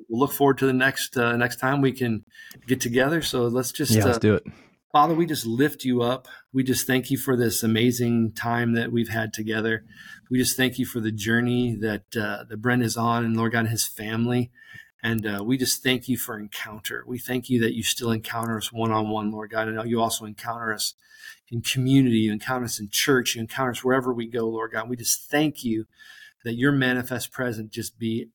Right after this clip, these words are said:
Speaker 1: out into the world, Lord God. And we just thank you for this. And, uh, we pray that everything that we say and do gives glory to you. And, uh, we're just thankful for this space, Lord, that you've given us to, uh, to get this, these stories out. And we just, uh, give glory, honor, and praise for you.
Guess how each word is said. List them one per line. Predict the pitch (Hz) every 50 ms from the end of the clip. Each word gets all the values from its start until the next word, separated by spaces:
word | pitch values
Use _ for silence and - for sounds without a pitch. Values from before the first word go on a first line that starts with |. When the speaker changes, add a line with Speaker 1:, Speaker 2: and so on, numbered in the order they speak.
| _
Speaker 1:
out | - 123 123 123 - 143
into | 127 117 - 117 113
the | 117
world, | 113 110 113 113 110 104 107
Lord | 110 110 110
God. | 110 113 113 117 117
And | 117 113
we | 117 113
just | 110 110 - - -
thank | - 110 110 - -
you | 123
for | 113 - 123 117
this. | 120 127 131 - - - - - _ _ _ _ - - - _ -
And, | 120 120 113
uh, | 117
we | 113 135 156
pray | - - 156 135
that | 123 123
everything | 127 131 143 151 139 - 151 143 143
that | 147 143
we | 131 131 127
say | - - 135 131 135
and | 131 127 120
do | 127 123 127 127 127 123
gives | 120 113 120 120 107 101
glory | - - 110 120 127 131 131 123
to | - 135
you. | 131 135 143 156 170 170 - _ _ _ _ _ _ _ _ _ _ -
And, | 113 113 104
uh, | 107
we're | 107 123 131 127
just | 113 110 - -
thankful | 131 127 131 131 - 147 127
for | - - 123
this | 113 120 110 101 - -
space, | - - - - 117 120 127 120 - -
Lord, | 135 127 127
that | 120 117 -
you've | - 123 117
given | 117 127 120 120 120
us | 123 120 117 - - -
to, | - 127 120 117 117 117
uh, | 113 110 107 107 - _ _ _ _ _ _ _ _ _ _ _ _ _ _ _ _
to | - 123
get | 117 131 131 131
this, | 131 117 - -
these | - 127 120 -
stories | - - 131 127 131 127 120 107
out. | 117 107 104 104 - -
And | 110 104 104
we | 110 110 104
just, | 104 113 113 107 - - - 123
uh, | 117 107 104
give | 104 107 110 101 101
glory, | - 104 107 113 120 123 131 131
honor, | 127 123 127 131 135
and | 131
praise | - - 117 107 101 -
for | - - 113
you. | 107 107 113 107